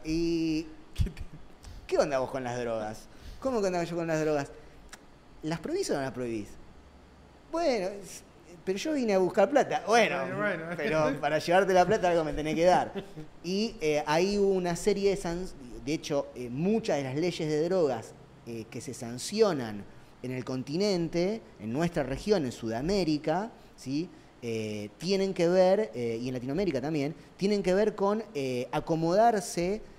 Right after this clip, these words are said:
Speaker 1: ¿sí? a los requerimientos de Washington en términos legales,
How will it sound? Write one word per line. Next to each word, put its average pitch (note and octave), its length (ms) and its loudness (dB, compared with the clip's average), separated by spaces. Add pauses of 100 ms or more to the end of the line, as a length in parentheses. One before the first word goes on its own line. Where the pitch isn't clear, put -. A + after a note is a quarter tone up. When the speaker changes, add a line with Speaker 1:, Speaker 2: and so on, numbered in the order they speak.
(180)
Speaker 1:
¿sí? E3 300 -6
a C3+ 60 -4
los C3 140 -2
requerimientos D3+ 640 -2
de D#3+ 100 2
Washington G#3+ 720 0
en D3+ 140 -2
términos D#3+ 680 -2
legales, A#2+ 640 0